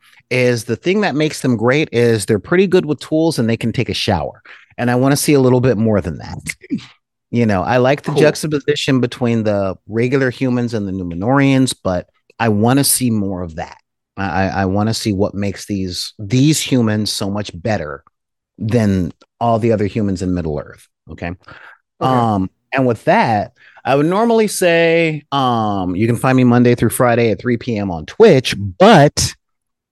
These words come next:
Speaker 1: um, Back in the Deck Productions is on a little bit of a hiatus right now while I'm working this job and fixing a bunch of funding problems.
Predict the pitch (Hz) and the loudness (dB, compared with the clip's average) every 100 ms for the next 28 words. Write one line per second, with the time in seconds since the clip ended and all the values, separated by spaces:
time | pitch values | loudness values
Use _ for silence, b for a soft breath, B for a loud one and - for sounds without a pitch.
0 | - 127 123 117 107 120 127 139 131 127 | -8 -4 -2 -4 -2 0 0 -2 0 2
1 | 123 113 _ 131 127 127 - 117 104 123 | 2 0 _ 0 2 0 -2 -6 -4 -4
2 | 120 113 147 175 165 180 170 143 117 123 | -4 -6 -4 -4 -4 -4 -4 -4 -6 -8
3 | 120 127 175 123 - 95 85 87 87 90 | -6 -2 2 0 0 -2 -2 -2 -4 -4
4 | 98 92 90 92 87 95 120 117 120 117 | -4 -4 -6 -8 -10 -10 -8 -8 -8 -10
5 | 101 - 127 123 107 104 98 98 - - | -10 -6 -2 -2 -4 -6 -8 -10 -14 -6
6 | 135 - - 127 123 113 101 123 - - | -6 -4 -6 -6 -6 -6 -2 -2 -4 -8
7 | - 170 196 113 90 - 85 73 80 110 | -2 0 2 0 -2 -6 -6 -4 -6 -8
8 | 123 | -8